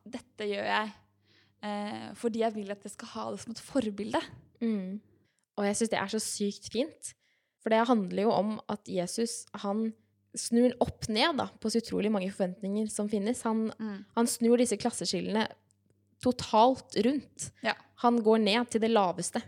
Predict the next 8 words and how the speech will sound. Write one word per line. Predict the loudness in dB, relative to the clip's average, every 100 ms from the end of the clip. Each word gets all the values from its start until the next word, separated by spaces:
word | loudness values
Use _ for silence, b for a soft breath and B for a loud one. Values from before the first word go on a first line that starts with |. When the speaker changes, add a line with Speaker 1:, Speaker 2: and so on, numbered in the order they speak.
| -12 -6
Speaker 1:
Mm. | -2 -2 0
Han | 2 4
som | 2 -2
konge | -2 0 0 -2 -6 _ -20 _ _ _ _
setter | -10 -10 -6
seg | -4 -4
liksom | -6 -10
faktisk | -10 -10 -10 -14 -14 -14